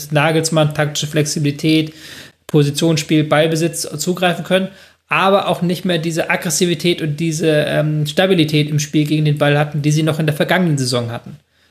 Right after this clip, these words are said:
Also eben genau in diesen Spielen wurde deutlich, dass hier auch noch ein Entwicklungsprozess stattfindet, der noch nicht abgeschlossen ist und der noch seine Zeit dauert. Und deswegen war gerade in der Rückrunde die Saison für Leipzig eine sehr starke Übergangssaison.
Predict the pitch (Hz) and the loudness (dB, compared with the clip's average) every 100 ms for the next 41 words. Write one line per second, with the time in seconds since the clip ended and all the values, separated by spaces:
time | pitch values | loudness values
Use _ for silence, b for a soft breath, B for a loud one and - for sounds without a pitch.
0 | - 135 135 143 160 156 151 160 - 156 | -6 -4 -2 0 0 2 2 2 2 2
1 | 185 - 170 160 156 156 151 156 151 165 | 2 2 0 2 4 4 4 2 0 0
2 | 151 - 180 180 170 175 156 131 135 131 | 0 2 2 2 0 0 -2 -2 -2 0
3 | 143 143 131 - 143 147 135 - 151 147 | 0 0 -2 -2 -2 0 0 0 -2 0
4 | 170 165 156 143 147 151 151 151 - 135 | -2 -2 0 0 2 0 0 -4 -2 -4
5 | - 147 131 120 135 147 147 143 139 143 | 0 0 0 -2 -2 -4 -4 -2 0 2
6 | 135 139 131 - 131 - 131 185 208 B | 0 0 -2 0 -2 2 2 2 0 B
7 | B B B 135 147 151 156 160 156 143 | B B B -2 0 0 2 2 2 2
8 | 143 135 127 135 170 170 151 147 143 151 | 2 0 0 0 0 0 0 2 4 2
9 | 151 156 143 135 135 135 135 131 - 143 | 0 2 2 2 -2 0 0 -2 -2 0
10 | 127 123 123 - 135 123 123 131 135 135 | 2 2 -2 -2 -4 -4 -4 -4 0 0
11 | - - 131 - 147 143 117 110 127 - | 2 -2 -2 0 0 0 -2 -6 -8 -10